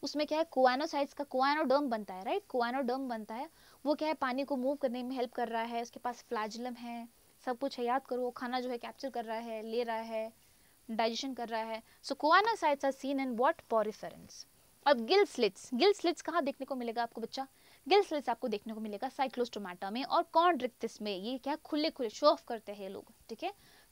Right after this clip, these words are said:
Chondrichthyes मतलब cartilaginous fishes, shark हुआ, बड़ा of the fish, ठीक है? ये सब क्या है, इसमें गिल स्लिट्स आपको देखने को मिलेगा। अगर आपको ये चीज़ जो है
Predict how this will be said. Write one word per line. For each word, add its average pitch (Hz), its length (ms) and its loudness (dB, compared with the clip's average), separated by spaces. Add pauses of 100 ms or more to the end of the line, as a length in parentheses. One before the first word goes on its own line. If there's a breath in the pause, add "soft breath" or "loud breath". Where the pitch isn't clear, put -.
Chondrichthyes 339 460 4
मतलब 330 200 0
cartilaginous 294 760 4
fishes, 262 300 -2
shark 294 480 2
हुआ, 269 180 2
बड़ा 262 280 6
of 294 180 -4
the 269 40 4
fish, - 340 -4 (500 soft breath)
ठीक 277 140 -4
है? 403 60 -2
ये 277 160 -4
सब 294 220 -8
क्या 233 100 -6
है, 285 260 -8
इसमें 269 300 -4
गिल 359 120 2
स्लिट्स 220 320 -6
आपको 285 220 -2
देखने 208 280 -2
को - 100 -12
मिलेगा। 208 340 -4 (520 loud breath)
अगर 339 260 10
आपको 320 260 8
ये 302 300 6
चीज़ 302 200 0
जो 226 120 -4
है 220 240 -2